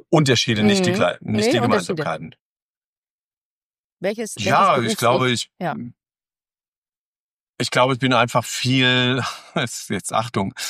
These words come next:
Speaker 1: ich bin, ähm,
Speaker 2: Oh nein, bitte nicht.
Speaker 1: also ich hab, <laughs> nein, nein,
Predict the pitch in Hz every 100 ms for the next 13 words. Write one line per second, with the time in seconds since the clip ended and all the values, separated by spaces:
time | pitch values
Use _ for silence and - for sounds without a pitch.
0 | - - - _ 120 - 131 135 131 120
1 | - 107 107 104 104 185 170 147 131 131
2 | 127 123 - _ _ 110 107 - - -
3 | - _ _ _ _ _ _ _ _ 113
4 | 101 120 - 170 - 202 254 - 262 -
5 | - - 202 262 160